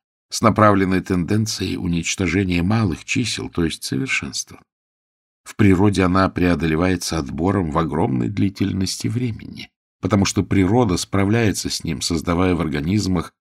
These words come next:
многократно повторяющиеся охранительные приспособления и запасы прочности. Превращение закона Финнигана в стрелу —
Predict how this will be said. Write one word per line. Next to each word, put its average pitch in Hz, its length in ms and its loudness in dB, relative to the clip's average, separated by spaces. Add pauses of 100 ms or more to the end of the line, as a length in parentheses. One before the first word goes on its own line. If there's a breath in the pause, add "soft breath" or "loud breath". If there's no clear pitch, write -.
(180)
многократно 104 680 0
повторяющиеся 104 1040 -2
охранительные 80 800 -4
приспособления 73 920 -4
и - 120 -10
запасы - 460 -8
прочности. - 840 -12 (1080)
Превращение 117 580 4
закона 131 500 2
Финнигана 104 560 0
в - 60 -8
стрелу — 104 540 0